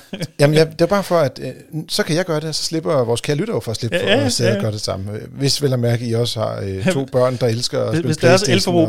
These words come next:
Speaker 2: og
Speaker 1: matcher dit hundrede procent, så ja.
Speaker 2: Ja, ah, men vi er sådan meget, meget sådan standard, øh, familie for fire personer, og, øh, jeg gamer lidt en gang, men min søn gamer hver dag, og der bliver set meget fjernsyn, og vi laver mad om aftenen, og står op om morgenen, og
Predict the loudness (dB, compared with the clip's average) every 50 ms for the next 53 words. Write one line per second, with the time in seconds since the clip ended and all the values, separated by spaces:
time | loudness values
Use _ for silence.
0 | 2 0 0 0 0 -2 -4 -6 -6 -8 -10 -10 -12 -8 -4 -2 -2 -2 -2 -2
1 | -2 -2 -2 -4 -4 -6 -4 -2 0 0 2 4 6 6 6 6 4 2 -2 -4
2 | -6 -4 0 2 4 6 4 4 4 4 4 2 2 2 0 2 4 4 4 4
3 | 4 2 0 -4 -2 0 2 2 2 0 -2 -4 -2 -2 -2 -4 -2 -2 -2 -2
4 | -2 -2 -4 -4 -2 0 0 0 0 -2 -2 -2 -2 -2 -2 -4 -6 -8 -8 -8
5 | -4 -2 -2 -2 -2 -2 -4 -4 -4 -4 -4 -4 -4 -2 -2 -2 -2 -2 -2 -2
6 | -2 -2 0 -2 -2 -4 -6 -8 -6 -6 -4 -4 -4 -6 -6 -4 -4 -4 -4 -4
7 | -4 -2 -2 -2 -4 -4 -4 -2 -2 -2 -2 -2 -4 -6 -4 -6 -6 -6 -6 -6
8 | -6 -6 -4 -6 -4 -4 -4 -4 -2 -2 -2 -2 -2 -4 -4 -4 -4 -4 -4 -4
9 | -4 -4 -4 -4 -6 -4 -4 -4 -4 -4 -4 -6 -6 -4 -6 -6 -6 -6 -6 -4
10 | -4 -4 -4 -4 -4 -4 -4 -4 -6 -8 -8 -8 -8 -8 -6 -4 -4 -4 -4 -4
11 | -4 -2 -2 -2 -2 -2 -2 -4 -4 -8 -10 -8 -8 -6 -4 -4 -4 -4 -6 -4
12 | -2 -2 -2 -2 -2 -4 -4 -4 -4 -4 -4 -6 -6 -4 -4 -4 -4 -6 -6